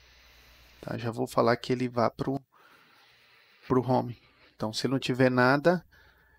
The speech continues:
é, ele, ele não, ele vai dar pro home ou então vazio, por enquanto, né? Porque a gente não tem nada aqui.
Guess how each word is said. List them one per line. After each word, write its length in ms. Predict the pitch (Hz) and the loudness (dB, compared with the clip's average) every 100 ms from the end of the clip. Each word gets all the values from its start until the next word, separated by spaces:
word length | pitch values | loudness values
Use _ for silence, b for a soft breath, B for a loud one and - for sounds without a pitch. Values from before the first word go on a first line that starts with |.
| b b _ _ - | b b _ _ -8
é, 960 | 123 123 120 120 120 120 - - - 151 | -6 -4 -4 -6 -6 -8 -8 -10 -12 -12
ele, 260 | - 123 135 | -8 -6 -6
ele 220 | - 123 | -4 -4
não, 240 | 123 123 120 | -4 -6 -4
ele 160 | 131 123 | -4 4
vai 120 | 131 - | 4 6
dar 120 | 143 | 4
pro 200 | 143 143 | 4 0
home 300 | 127 139 165 | 4 4 6
ou 60 | 160 | 4
então 200 | 160 196 | 2 4
vazio, 400 | 180 143 139 110 _ - | 4 6 0 -2 _ -8
por 120 | 123 | -8
enquanto, 420 | 110 104 98 127 | -4 -6 -6 -4
né? 140 | 160 - b b b b b _ | -6 -6 b b b b b _
Porque 180 | - 120 | -10 -8
a 20 | |
gente 180 | 110 123 | -8 -8
não 80 | 110 | -4
tem 520 | 123 123 117 110 113 - | -2 -2 -4 -8 -12 -10
nada 300 | 117 113 117 | -4 -2 -2
aqui. 240 | 117 - | -4 -8